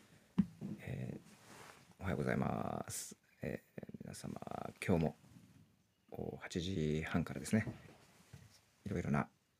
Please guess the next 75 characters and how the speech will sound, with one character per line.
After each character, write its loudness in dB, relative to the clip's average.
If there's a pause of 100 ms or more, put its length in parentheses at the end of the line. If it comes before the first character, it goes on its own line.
(340)
え -2
ー、 2
ニ 6
ュ 4
ー 2
ス、 -4
ウ -2
ク 6
ラ 12
イ 12
ナ 10
を 2
中 0
心 4
に、 6 (240)
え -4
ー、 2
今、 0 (920)
私 2
た -10
ち -4
が 0
で -2
す -2
ね、 8
目 10
に 10
し 0
て 0
い 4
る 2 (280)
情 2
報、 4
最 4
新 8
の 10
も 8
の 6
も 4
含 6
め 10
て、 2 (240)
え 0
ー、 -20
こ -10
ち -4
ら 0
で -4
シ 4
ェ 8
ア 4
し -4
て -2
い -6
き -10
た 0
い -4
と -8 (280)
思 0
い 0
ま 4
す。 -8 (2000)
ク -4
ラ 8
ブ 6
ハ 8
ウ 8
ス -2
を -8
で -12
す 2
ね、 4
中 2
心 4
に、 2